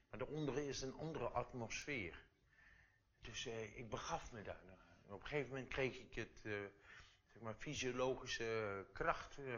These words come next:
macht weer in mezelf, vertrouwen, door mijn angst heen, om gewoon daar te zijn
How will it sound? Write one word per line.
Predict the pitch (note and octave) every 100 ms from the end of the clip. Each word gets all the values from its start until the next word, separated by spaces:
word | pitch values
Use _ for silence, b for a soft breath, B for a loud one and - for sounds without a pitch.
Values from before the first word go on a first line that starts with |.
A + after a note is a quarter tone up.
| A2+
macht | D3 - - - -
weer | B2 C3+ A#2+
in | B2
mezelf, | A#2 B2+ B2+ A#2+
vertrouwen, | - - A#2 A2+ C3 D3 - B B B B
door | - A2+ C#3+
mijn | C#3 B2
angst | B2 B2 -
heen, | A#2 B2 B2 - B B B B _
om | C#3+ B2
gewoon | - C3 B2+
daar | A#2+ A#2+ A2+
te | -
zijn | D#3+ D3+ C3+